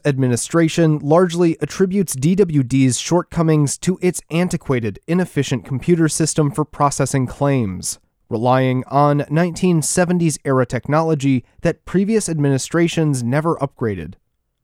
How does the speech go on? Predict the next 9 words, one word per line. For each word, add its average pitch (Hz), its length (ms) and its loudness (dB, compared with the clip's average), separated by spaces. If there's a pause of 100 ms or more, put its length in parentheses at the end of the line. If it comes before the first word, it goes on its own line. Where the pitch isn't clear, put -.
(480)
Republicans 180 560 0
agree 131 380 -2
that 131 180 -4
Wisconsin 190 600 -2
should 165 180 -2
replace 190 380 -2
the 135 100 -4
system, 95 500 -8 (220)
but 170 240 0